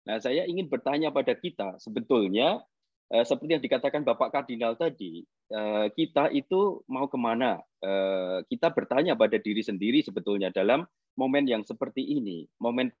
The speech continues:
perdebatan yang luas dan mendalam, dan mungkin, eh, ada banyak wacana kritis, eh, tetapi sebetulnya kita sendiri mau kemana? Apakah perubahan ini hanya sekedar perubahan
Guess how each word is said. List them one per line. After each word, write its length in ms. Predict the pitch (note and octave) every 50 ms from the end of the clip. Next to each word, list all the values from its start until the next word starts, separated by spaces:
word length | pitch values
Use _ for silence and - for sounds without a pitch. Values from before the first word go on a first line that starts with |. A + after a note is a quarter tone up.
| _ _ -
perdebatan 720 | - B2 A#2 G#2 G2 G2+ F#2+ - A#2 A2 A2 A2 G#2+ G2 - -
yang 160 | G#2 G2 F#2+
luas 400 | F#2+ F#2 F#2+ A#2 C#3 E3+ - - -
dan 160 | G#2 G2 G2+ G2
mendalam, 480 | G2+ F#2+ F#2+ F2+ F#2 G#2 B2 D3+ F#3+ G#3+ _ _ _ _ _ _ -
dan 180 | - A2+ A2 G#2+
mungkin, 640 | G#2+ G#2 G#2 G#2 G2 B2 A#2+ A#2 A2 G#2+ G2+ -
eh, 400 | A#1 F#2+ G2+ G2 G2 F#2+ F#2+ F#2+ - -
ada 240 | A2 G2 F#2+ G2+ F#2+
banyak 320 | - G2 F#2+ G2 G#2+ D#2
wacana 400 | F#2+ G2 G2 - G#2 G2+ G2+ G2
kritis, 640 | F#2 - G2 F#2+ E2+ - - C3+ F#3+ G#3 - - -
eh, 220 | F#2+ G2+ G2 G#2 G2
tetapi 480 | A#2 G#2+ - A#2 A#2 - - A#2 -
sebetulnya 480 | - - - A2+ - C3 C3 C3+ F3+ G3
kita 220 | F#3+ E3+ - E3 D#3+
sendiri 220 | _ - B2+ B2+
mau 160 | D#3 D#3 D#3 D3+
kemana? 420 | - C3+ C3+ C#3 C#3+ D#3 C3+ F#2 D#2+ - _ _ _ _ _ _ _ _ _ -
Apakah 320 | A#2+ - D3 D3+ - D#3+ D#3+
perubahan 560 | - D#3+ E3+ E3+ C#3+ A#2 A#2 A2+ A#2+ B2 A#2
ini 240 | B2 A#2 B2+ D3 D3+
hanya 160 | B2 A2+ A2
sekedar 400 | A2 - - - - A2 G#2 F#2+
perubahan 640 | - A#2 G#2+ G#2 G2 - G#2+ - F#2 F2+ F#2+ A2+